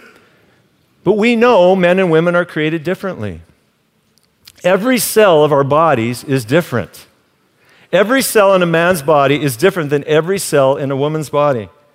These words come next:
And, and, and just the research, the body of research that goes around that. I mean, if you're a woman here, you're so different from me.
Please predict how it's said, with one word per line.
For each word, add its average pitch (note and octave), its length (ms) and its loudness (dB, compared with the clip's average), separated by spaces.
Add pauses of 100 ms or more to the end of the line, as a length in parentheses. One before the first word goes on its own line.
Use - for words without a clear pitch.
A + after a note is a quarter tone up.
(720)
And, F#3 160 0
and, F#3+ 240 0
and F#3 180 -2
just G3+ 180 -6
the G#3+ 120 4
research, G3+ 580 0
the E3 140 -2
body G3 340 2
of E3 120 0
research F#3 440 -2
that C#3+ 120 -4
goes D#3+ 220 -2
around D#3+ 280 0
that. C#3 120 0
I D3+ 60 -2
mean, E3 240 -2
if D#3 140 -8
you're G3+ 140 2
a G3+ 60 2
woman F#3+ 280 0
here, E3+ 160 -2
you're F3+ 160 -6
so A#3 340 0
different G3 380 -2
from B2+ 180 -6
me. A#2 160 -4